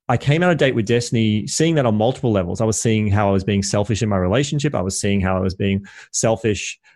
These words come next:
uh, in business. I was seeing, I, I, I, my, that was my biggest takeaway from that whole event, was just, like, a smack in the face going, "Carl, you've been thinking in such a selfish way of, 'I'm good, I'm good.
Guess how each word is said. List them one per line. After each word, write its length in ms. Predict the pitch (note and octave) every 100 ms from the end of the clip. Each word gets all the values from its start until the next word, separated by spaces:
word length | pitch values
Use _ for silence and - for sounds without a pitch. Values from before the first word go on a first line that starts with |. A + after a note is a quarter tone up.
| _
uh, 120 | G#2
in 180 | G#2 G2
business. 420 | F2 D#3+ D3 C#3+
I 60 | C#3
was 160 | G2 -
seeing, 260 | A2 G#2+ -
I, 40 |
I, 480 | - - D3 D3+ D#3
I, 100 | D#3 -
my, 240 | B2+ C#3+
that 180 | D3 D#3+
was 100 | D#3
my 100 | C#3
biggest 260 | A2+ A#2 -
takeaway 280 | A2 G#2
from 120 | G2 G#2+
that 100 | A2
whole 200 | A2 G2+
event, 260 | G#2 G2+
was 120 | A2+
just, 160 | - A2+
like, 280 | G#2+ G#2 - _ -
a 40 |
smack 300 | - C3+ C#3+
in 60 | D3
the 80 |
face 280 | B2 A2 G2+
going, 180 | - G2+
"Carl, 460 | G2+ G#2+ A#2+ E3 - _ _ _ _ -
you've 220 | B2 C#3+
been 160 | B2
thinking 360 | A2 C3 B2 A2
in 120 | G2+
such 260 | F#2+ A2+ -
a 40 |
selfish 540 | G#2 A2+ G#2 A2 F#2+ -
way 280 | G2+ G#2+
of, 180 | G2 F#2 -
'I'm 240 | G#2 B2+
good, 280 | G#2 F#2+ A2+ C3 -
I'm 240 | A2 A#2
good. 240 | G#2 G2